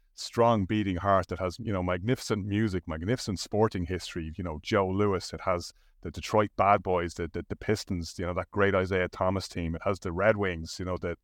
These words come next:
Steve Yzerman-led Red Wings, that, you know, brilliant ice hockey team from the, from the nineties and two thousands. But they've never really had football success, and they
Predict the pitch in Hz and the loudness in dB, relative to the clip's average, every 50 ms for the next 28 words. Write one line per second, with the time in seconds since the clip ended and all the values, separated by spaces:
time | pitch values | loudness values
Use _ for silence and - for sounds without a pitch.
0 | _ _ - - - 110 107 101 101 98 107 101 107 98 95 92 90 92 92 92 | _ _ -12 -6 -2 -2 2 4 4 4 4 4 2 -2 -2 0 0 2 2 2
1 | 92 90 95 95 107 104 104 98 90 90 85 - 87 85 - _ - 98 92 90 | 0 0 2 0 2 0 0 -4 -4 -4 -2 -2 -4 -4 -4 _ -12 -8 -8 -8
2 | 85 - _ - 107 107 110 101 92 101 98 107 113 - 107 101 - - 95 - | -8 -10 _ 0 2 2 2 2 4 4 4 4 4 2 0 0 0 -2 -8 -6
3 | - 92 92 87 85 - - 90 85 85 90 87 82 - _ _ _ - - - | -4 -4 -2 -4 -4 -2 -4 -4 -4 -4 -4 -6 -6 -8 _ _ _ -20 -10 -6
4 | 101 92 92 95 95 101 98 - 101 87 92 90 - - 95 95 - 98 92 95 | -6 -4 -2 -2 -2 -2 -2 -4 -6 -4 -4 -6 -4 -4 -6 -4 -2 0 0 0
5 | 95 95 90 - - - 110 101 120 131 151 165 156 143 120 120 123 120 113 101 | 0 -2 -6 -6 -4 -4 -4 -2 2 2 4 4 4 4 2 2 0 0 -2 -2
6 | - 101 101 98 95 90 - - _ _ _ _ _ _ _ - 117 113 - - | 0 0 2 2 2 0 -2 -8 _ _ _ _ _ _ _ -2 -2 -2 2 4
7 | 101 90 87 - - 95 - - 98 85 90 - - 92 87 87 | 4 4 4 2 -4 -10 -6 -4 -6 -6 -6 -10 -10 -8 -6 -6